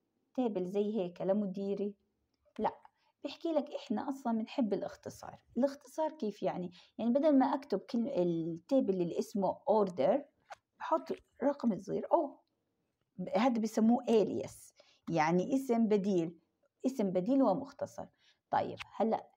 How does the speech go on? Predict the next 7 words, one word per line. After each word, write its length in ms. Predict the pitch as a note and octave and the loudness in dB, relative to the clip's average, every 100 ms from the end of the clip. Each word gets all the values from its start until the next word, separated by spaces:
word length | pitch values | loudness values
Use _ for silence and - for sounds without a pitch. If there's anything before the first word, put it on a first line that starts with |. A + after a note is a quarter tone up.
| _ - | _ -2
الأوردر 920 | G#3+ G3 - _ - D#4 C#4 F#3 G#3+ | -2 -2 -6 _ 2 4 4 2 -2
سميته 540 | C#4 A#3 A#3+ C#4 A3 | -2 2 4 4 2
أو، 320 | - D3+ - - _ _ - - - | -2 -2 -4 -10 _ _ -20 -14 -8
فهلأ 480 | F3+ G#3 G#3 F#3+ - - | -6 -2 -2 -4 -6 0
أي 580 | E4+ A#3+ F#3+ F3+ F#3 G#3+ _ _ - | 2 4 4 2 2 -4 _ _ -2
أوردر 540 | A3 G#3+ F#3 F#3 B3 | 0 0 0 0 0
بحط 360 | - - - B3+ | -4 -14 -14 -8